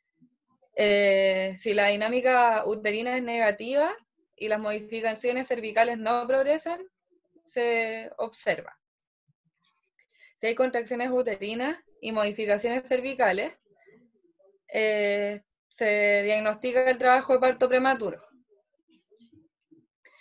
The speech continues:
Si al hacer las medidas generales, que era la hidratación y la sedación,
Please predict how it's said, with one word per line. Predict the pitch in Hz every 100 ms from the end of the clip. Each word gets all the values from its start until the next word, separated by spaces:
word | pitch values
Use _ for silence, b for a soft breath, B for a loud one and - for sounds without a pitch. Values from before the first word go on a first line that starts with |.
| b b _ _ _ _ _ _
Si | 214
al | 202
hacer | 196 233
las | 247 285
medidas | 269 254 277
generales, | 285 269 226 226 240 269 269
que | 254
era | 247 254 262
la | 247
hidratación | 220 202 190 190 226 240
y |
la | 262
sedación, | 269 269 269 294 285 226 262